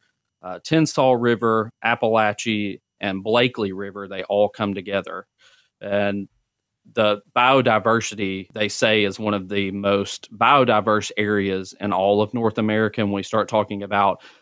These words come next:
uh, salamanders, snails, crawfish, turtles,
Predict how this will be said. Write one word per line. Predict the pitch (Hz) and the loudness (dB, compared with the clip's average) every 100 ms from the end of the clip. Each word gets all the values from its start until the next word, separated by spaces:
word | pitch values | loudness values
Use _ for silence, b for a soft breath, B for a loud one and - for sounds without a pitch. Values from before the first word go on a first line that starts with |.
| B | B
uh, | - 90 | -2 -2
salamanders, | - 135 123 120 113 110 107 107 101 | 0 2 4 4 2 0 -2 -2 -4
snails, | - 107 104 101 101 | -2 0 2 2 0
crawfish, | - 117 104 - 110 101 | -2 2 2 2 0 0
turtles, | - 110 107 101 _ - 101 101 - | -2 0 0 -2 _ -2 0 0 -4